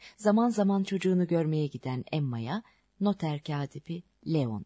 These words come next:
eşlik eder. Kasabalı kadınlar bu konuda dedikodu etseler de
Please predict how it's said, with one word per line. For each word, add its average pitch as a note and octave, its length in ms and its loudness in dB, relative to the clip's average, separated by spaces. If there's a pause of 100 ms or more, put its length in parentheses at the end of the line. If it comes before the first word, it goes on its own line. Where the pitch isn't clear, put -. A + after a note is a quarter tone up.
eşlik - 360 -10
eder. - 360 -20 (680)
Kasabalı F#3+ 480 2
kadınlar C3 540 -4 (260)
bu G#3 80 -2
konuda F#3+ 640 2
dedikodu E3+ 420 0
etseler C3 680 -4
de - 220 -4